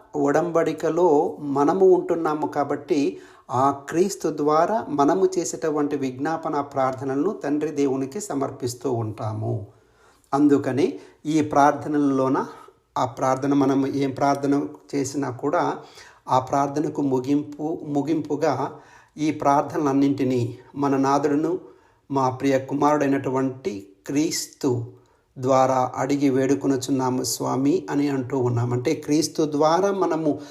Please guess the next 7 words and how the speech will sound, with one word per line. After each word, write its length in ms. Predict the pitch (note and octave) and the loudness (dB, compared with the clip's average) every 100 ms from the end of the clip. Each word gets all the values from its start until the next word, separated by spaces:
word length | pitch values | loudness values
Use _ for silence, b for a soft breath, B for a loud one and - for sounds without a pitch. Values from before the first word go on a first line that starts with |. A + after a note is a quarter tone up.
| B B | B B
ఆ 60 | |
ఒడంబడికలో 880 | C3+ C#3 D3+ D#3+ D#3 D3+ D3+ D3 C3+ - | 2 4 2 2 -2 -2 2 2 2 -4
ఉన్నాము 420 | - D3 D3 D3 C3+ | -2 0 2 0 -2
కాబట్టి, 800 | C#3+ B2 B2+ - F3 C3+ E3 - B B - | -4 -4 -4 0 2 2 -2 -6 B B -8
ఆ 120 | B2+ | -6
క్రీస్తు 500 | A#2 D3 D#3+ - E3 | -6 -4 -2 -2 -4
ద్వారానే 640 | C#3+ C3+ C3 C3+ C3 D#3+ | 0 2 2 2 2 2